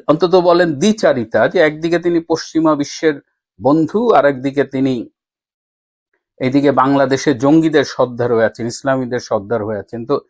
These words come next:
এই ডক্টর ইউনূসের এই দ্বিচারিতাও কিন্তু বাংলাদেশকে ঝুঁকির মধ্যে ফেলে দিচ্ছে। এবং এই ছবিটি দেখার পরে এটাতে যদি এই দেশগুলো রিয়্যাক্ট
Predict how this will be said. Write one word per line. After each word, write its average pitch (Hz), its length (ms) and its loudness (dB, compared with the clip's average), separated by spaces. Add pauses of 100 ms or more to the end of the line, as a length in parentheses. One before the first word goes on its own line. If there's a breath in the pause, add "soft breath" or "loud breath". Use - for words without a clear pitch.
(240)
এই 214 400 -2 (360)
ডক্টর 156 420 2
ইউনূসের 190 560 4 (180)
এই 160 320 4
দ্বিচারিতাও 165 760 0
কিন্তু 160 260 0
বাংলাদেশকে 147 720 0
ঝুঁকির 165 380 -6
মধ্যে 143 420 -4
ফেলে 143 200 0
দিচ্ছে। 120 280 -6
এবং 131 160 -2
এই 165 240 2
ছবিটি 180 380 -2
দেখার 147 380 2
পরে 147 440 2 (800)
এটাতে 170 760 0
যদি 151 580 2 (640)
এই 135 120 4
দেশগুলো 151 520 2
রিয়্যাক্ট 139 460 0